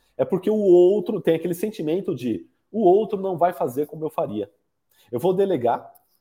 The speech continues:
eu vou confiar que a outra pessoa vai fazer e a outra pessoa não faz do jeito que eu faria. Não faz tão bem quanto eu faria. E, e eu digo que esse é o principal, é um problema muito grande pra quem é muito bom.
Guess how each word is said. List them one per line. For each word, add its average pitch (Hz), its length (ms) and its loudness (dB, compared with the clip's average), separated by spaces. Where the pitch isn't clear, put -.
eu 123 80 -4
vou 160 100 -2
confiar 175 560 0
que - 80 -4
a 156 60 0
outra 147 220 -4
pessoa 123 340 -4
vai 107 80 -4
fazer 110 300 -4
e 180 60 -2
a 180 40 2
outra 180 160 -2
pessoa 175 320 -4
não 190 140 -10
faz 190 680 -6
do 165 140 -8
jeito 156 480 -6
que - 120 -18
eu 165 120 -6
faria. 92 500 -10
Não 180 140 4
faz 196 300 -4
tão 208 200 0
bem 165 360 -2
quanto 180 280 -6
eu 160 80 0
faria. 123 320 -2
E, 147 200 -6
e 147 60 4
eu 170 100 6
digo 214 260 0
que - 320 -4
esse 156 160 0
é 208 40 2
o 180 40 0
principal, 180 340 -6
é 143 120 0
um 170 80 -2
problema 175 280 4
muito 240 220 -2
grande 185 300 2
pra 202 160 -4
quem 214 200 -4
é 220 40 -2
muito 226 200 -4
bom. 180 380 0